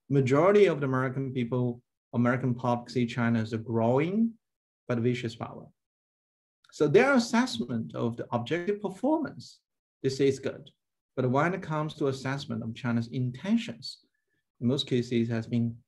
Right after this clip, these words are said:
negative. But we all know that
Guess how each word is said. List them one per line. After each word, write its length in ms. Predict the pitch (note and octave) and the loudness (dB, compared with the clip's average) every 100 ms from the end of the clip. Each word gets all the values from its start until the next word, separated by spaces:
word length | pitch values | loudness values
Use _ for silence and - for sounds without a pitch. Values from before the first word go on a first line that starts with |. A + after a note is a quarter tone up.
| _ - | _ -6
negative. 440 | A2+ G#2+ G#2+ - - _ _ _ _ _ _ _ - | -2 -2 -6 -18 -20 _ _ _ _ _ _ _ 4
But 140 | G3+ | 6
we 80 | G#3+ | 8
all 320 | G#3+ C#4 D#4+ | 10 10 10
know 380 | A3+ B2+ A2+ B2+ | 6 6 4 2
that 300 | B2 C3 | 2 0